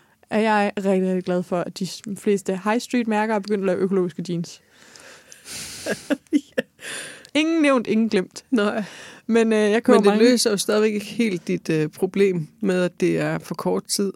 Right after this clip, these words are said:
Speaker 1: Nej, det
Speaker 2: hos
Speaker 1: gør
Speaker 2: dig.
Speaker 1: det jo ikke, men det
Speaker 2: Nej.
Speaker 1: gør det jo, det løser jo problemet med, om jeg har råd til at anskaffe mig så mange jeans.
Speaker 2: Ja, med
Speaker 1: Mm.
Speaker 2: nogenlunde. I hvert fald lille, øh, lettelse på samvittigheden.
Speaker 1: Øh, meget lille.
Speaker 2: Ja.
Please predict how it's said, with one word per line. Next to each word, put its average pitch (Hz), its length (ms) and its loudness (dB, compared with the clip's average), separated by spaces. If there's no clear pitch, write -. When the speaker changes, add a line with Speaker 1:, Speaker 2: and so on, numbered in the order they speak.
Speaker 1:
Nej, 226 300 2
det - 120 0
Speaker 2:
hos 190 100 6
Speaker 1:
gør 254 80 6
Speaker 2:
dig. 254 80 4
Speaker 1:
det 269 60 4
jo 233 80 6
ikke, 240 240 2
men 220 180 2
det 202 60 6
Speaker 2:
Nej. 180 100 -2
Speaker 1:
gør 208 180 6
det 302 140 4
jo, 233 40 0
det 208 180 2
løser 294 260 4
jo 247 40 4
problemet 247 300 4
med, 202 80 0
om 185 140 0
jeg 175 80 0
har 190 80 0
råd 269 320 4
til 190 320 2
at 180 80 4
anskaffe 170 460 0
mig 175 80 -2
så 185 140 0
mange 165 320 -2
jeans. 165 360 -4
Speaker 2:
Ja, 190 180 0
med 185 200 2
Speaker 1:
Mm. 175 60 0
Speaker 2:
nogenlunde. 180 460 2
I - 20 -20
hvert 185 160 2
fald 170 340 -2
lille, 254 280 4
øh, 156 540 -2
lettelse 190 460 -2
på 180 140 -8
samvittigheden. 165 760 -6
Speaker 1:
Øh, - 80 -6
meget 160 260 -2
lille. - 300 -8
Speaker 2:
Ja. 156 200 -2